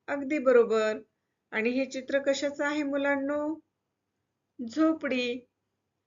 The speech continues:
आता ह्या तीनही शब्दांमध्ये आपल्याला पुन्हा एक आवाज सारखा ऐकायला आला. कुठला आहे तो? झ.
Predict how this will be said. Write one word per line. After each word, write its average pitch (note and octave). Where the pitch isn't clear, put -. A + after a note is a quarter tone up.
आता G#3+
ह्या A#3
तीनही A3
शब्दांमध्ये G#3
आपल्याला B3+
पुन्हा D#4
एक E4
आवाज C#4
सारखा A#3+
ऐकायला A3+
आला. G#3+
कुठला C4
आहे C4
तो? D#4
झ. A#3